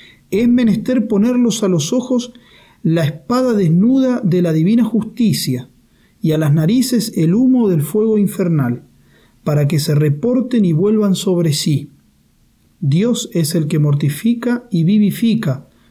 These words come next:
como dijo Ana en su cántico en el Antiguo Testamento. Uno Samuel dos seis. Y Dios es el que lleva a los infiernos y saca de ellos.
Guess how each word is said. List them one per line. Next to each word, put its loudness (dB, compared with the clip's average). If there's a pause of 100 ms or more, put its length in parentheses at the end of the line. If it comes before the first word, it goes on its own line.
(120)
como 2
dijo 0
Ana 0 (360)
en 2
su -2
cántico -2 (100)
en -2
el 0
Antiguo 0
Testamento. -2 (720)
Uno 0
Samuel 0
dos 0
seis. -4 (560)
Y 2
Dios 0
es -2
el -2
que 0
lleva 2
a 0
los -2
infiernos 0
y 2
saca -2
de 2
ellos. -8